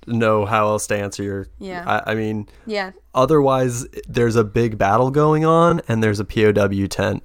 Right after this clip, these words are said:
Speaker 1: and that's what it appears to be, and that's what it is.
Speaker 2: Okay. So I think Omin and Concession are kind of looking at the plan, looking at the, or trying to come up with a plan, looking at the guards,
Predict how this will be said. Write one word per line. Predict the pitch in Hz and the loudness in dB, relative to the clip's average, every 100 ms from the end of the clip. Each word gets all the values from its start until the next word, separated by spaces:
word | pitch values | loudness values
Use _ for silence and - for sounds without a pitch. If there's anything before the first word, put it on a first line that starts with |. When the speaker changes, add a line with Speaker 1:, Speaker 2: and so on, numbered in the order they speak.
| - | -4
Speaker 1:
and | 104 101 101 - | -2 -2 -2 -6
that's | - 104 98 - | -2 0 0 -2
what | 107 98 | 0 2
it | 98 95 | 2 -2
appears | - - 104 - | -4 -4 -2 -4
to | |
be, | 104 101 | -4 -2
and | 110 | 0
that's | 101 101 | -2 -2
what | - - | -2 -2
it | - | 0
is. | - - - - - - - - - - | -2 -4 -6 -10 -16 -20 -20 -20 -8 -2
Speaker 2:
Okay. | - - - - - - - - - - | 0 0 -6 -8 -16 -16 -16 -16 -18 -4
So | 220 | -2
I | |
think | 226 269 262 - - - - - | 2 2 2 0 -10 -18 -20 -6
Omin | - 208 202 196 196 196 202 | 0 2 2 0 -2 -6 -4
and | 185 180 180 | -4 -4 -6
Concession | - 185 185 185 175 | -4 -4 -4 -6 -4
are | 170 165 - 175 170 165 165 175 - - - - - - | -2 -2 -2 0 0 0 -2 -6 -12 -20 -20 -20 -20 -20
kind | - 196 | -6 -2
of | 190 - - - | -2 -6 -12 -2
looking | 190 196 202 202 | 0 2 0 0
at | 190 - - | 0 -2 -2
the | 190 | -2
plan, | 190 - 196 190 180 180 | -2 -4 -4 -2 -2 -4
looking | 180 180 185 | -6 -8 -8
at | 180 | -6
the, | 196 175 - - | -4 -4 -4 -8
or | 180 - | -12 -12
trying | - - 190 | -8 -4 -4
to | |
come | 185 214 | -4 -4
up | 190 | -4
with | 185 | -6
a | 190 | -10
plan, | 180 175 185 | -10 -10 -8
looking | 185 175 185 | -10 -8 -10
at | - | -10
the | |
guards, | - 175 170 170 - | -8 -6 -4 -4 -6